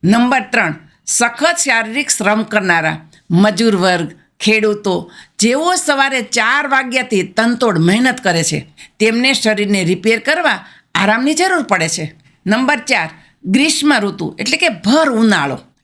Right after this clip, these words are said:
આયુર્વેદ કહે છે કે જ્યારે ગરમી ખૂબ વધારે હોય, એટલે કે જેઠ અષાઢ મહિનો, ત્યારે દિવસ લાંબો હોય અને રાત ટૂંકી હોય. આ ઋતુમાં શરીરનું બળ ઓછું હોય છે, તેથી થોડી વાર ડાબા પડખે વામ કુક્ષી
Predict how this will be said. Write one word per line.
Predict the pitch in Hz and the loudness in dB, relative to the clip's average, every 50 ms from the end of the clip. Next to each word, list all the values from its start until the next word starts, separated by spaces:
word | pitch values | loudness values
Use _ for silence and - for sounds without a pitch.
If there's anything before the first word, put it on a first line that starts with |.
| _ _ | _ _
આયુર્વેદ | 170 190 214 220 233 208 233 262 254 | -2 0 0 0 0 0 -2 -2 -2
કહે | - - 320 349 349 320 | 0 0 0 2 2 0
છે | 294 - 220 185 160 160 - - - _ | 0 0 -2 -2 -2 -4 -8 -18 -14 _
કે | - 233 | -2 -2
જ્યારે | 202 220 277 294 294 | 0 2 2 2 0
ગરમી | 262 208 175 180 226 240 262 269 285 269 | -2 -2 0 0 0 2 2 2 2 0
ખૂબ | - - - - 320 262 208 175 | 0 -4 -6 -6 -4 -2 0 0
વધારે | 180 190 - 269 294 269 233 208 | 2 2 2 2 2 2 0 0
હોય, | 185 165 160 139 151 - - _ _ _ _ - | 0 -2 -2 -4 -4 -10 -18 _ _ _ _ -6
એટલે | 196 196 202 262 | -4 -2 -2 -4
કે | 277 277 226 | -2 0 -2
જેઠ | 175 147 - 214 294 262 285 285 - - - | -2 0 0 2 2 2 2 -2 -4 -6 -4
અષાઢ | 208 214 - 254 233 202 160 165 | -2 -2 0 0 0 0 0 0
મહિનો, | 151 156 151 147 151 151 - - _ - _ _ | 0 2 2 0 0 -4 -8 -18 _ -20 _ _
ત્યારે | - 196 202 196 196 | -2 -2 -2 -2 -2
દિવસ | 165 156 175 196 190 202 202 - - | -2 -2 -2 0 0 0 -2 -2 -2
લાંબો | 180 - - 247 262 311 | -2 -2 -2 2 2 2
હોય | 339 349 349 320 226 - - - _ _ | 2 2 0 0 -2 -4 -12 -20 _ _
અને | 139 151 156 151 | 0 2 2 2
રાત | 135 143 143 165 180 170 - | 2 0 0 0 -2 -4 -4
ટૂંકી | - 320 311 320 330 330 | -6 -6 -4 -4 -2 0
હોય. | 285 247 240 220 208 - - - - - _ _ | 2 2 0 -2 -4 -8 -18 -20 -20 -20 _ _
આ | - 226 269 294 330 | -2 0 0 0 -2
ઋતુમાં | 311 311 302 311 - 302 285 294 302 294 | -2 -4 -8 -6 -2 0 2 2 2 2
શરીરનું | 285 - 247 233 233 233 226 254 240 214 | 0 0 0 0 0 0 0 2 2 2
બળ | 202 226 240 226 | 2 2 2 0
ઓછું | - 277 320 311 - 240 185 165 | 2 0 0 0 0 -2 0 0
હોય | 160 151 | 2 2
છે, | - 160 143 - - - _ _ _ _ _ | 0 -2 -4 -8 -10 -18 _ _ _ _ _
તેથી | 220 233 240 233 285 311 | -2 -2 0 0 -2 -4
થોડી | 311 311 - - 220 233 269 302 339 330 | -4 -4 -4 0 2 2 2 2 0 0
વાર | 294 247 214 190 180 175 - - - - _ - | 0 0 0 0 -2 -6 -14 -20 -20 -20 _ -6
ડાબા | - 185 196 208 220 226 220 311 320 320 | 0 0 2 2 2 0 0 0 0 0
પડખે | 320 - 269 254 247 - 277 269 | 0 -2 -4 -6 -2 -2 -2 -2
વામ | 254 190 196 202 226 254 262 247 - | 0 0 0 0 0 -2 -4 -8 -8
કુક્ષી | - 277 285 285 - - 269 240 185 156 - - | -6 -6 -6 -4 -2 -2 0 0 0 -2 -4 -10